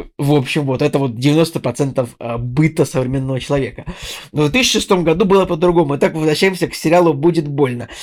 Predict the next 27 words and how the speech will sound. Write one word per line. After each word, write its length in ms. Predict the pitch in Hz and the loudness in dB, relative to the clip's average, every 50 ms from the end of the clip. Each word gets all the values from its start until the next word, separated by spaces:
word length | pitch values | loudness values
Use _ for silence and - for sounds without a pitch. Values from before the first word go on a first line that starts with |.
| - - - | -12 -4 0
То 60 | - | 0
есть 120 | 160 143 - - 165 160 | 0 0 0 -4 -6 -2
сериал, 260 | - 202 220 214 185 | 2 2 4 4 4
он 100 | 185 180 | 2 0
сходу, 500 | 170 - - 214 208 175 175 156 - - - - - - - | -2 2 2 4 6 6 4 4 2 -2 -10 -16 -14 -12 -10
сходу 340 | - - - - 208 170 165 | -10 -2 2 2 4 4 4
герой 500 | 147 139 160 165 196 220 202 - - - _ _ | 4 4 4 6 6 4 4 2 -2 -8 _ _
разговаривает 720 | - 147 143 139 143 156 160 180 180 175 156 156 147 - | -4 -2 -2 0 2 2 4 4 4 4 4 2 2 2
со 100 | 156 143 | 0 2
зрителями. 480 | 135 151 147 131 - - 123 117 120 | 2 2 0 0 -2 -6 -8 -8 -6
То 100 | 120 131 | -6 -4
есть 80 | 131 131 | -4 -4
он 80 | 139 127 | -4 -4
такой, 360 | 135 131 - 151 139 127 127 - - - - - _ | -4 -2 0 2 0 0 -2 -6 -14 -20 -20 -8 _
как 120 | - 139 139 | -2 0 0
бы 60 | 139 | 0
комментирует 600 | - - 151 147 147 143 143 170 160 156 156 143 | 0 0 2 2 0 0 2 2 2 4 2 0
все, 340 | - - - 220 254 269 - - | 0 2 4 4 4 4 2 -2
э, 200 | - 131 123 127 | -4 -4 -4 -2
но, 240 | 143 160 165 156 - - | 0 2 2 0 0 -4
ну, 200 | 160 165 165 185 | -8 -2 0 2
не 100 | 175 180 | 2 2
все, 160 | 175 - 247 202 | 4 4 2 4
но 600 | 170 165 160 156 170 - - 110 123 143 - - | 4 0 -2 -4 -8 -10 -12 -14 -14 -12 -8 -2
комментирует 480 | - 175 170 175 170 170 180 160 147 147 | 0 2 2 2 4 4 4 2 2 2
какие-то 220 | - 160 143 - 160 | -2 -2 -2 0 0
вещи. 420 | 180 254 277 - - - 175 | 2 0 0 0 0 -2 -2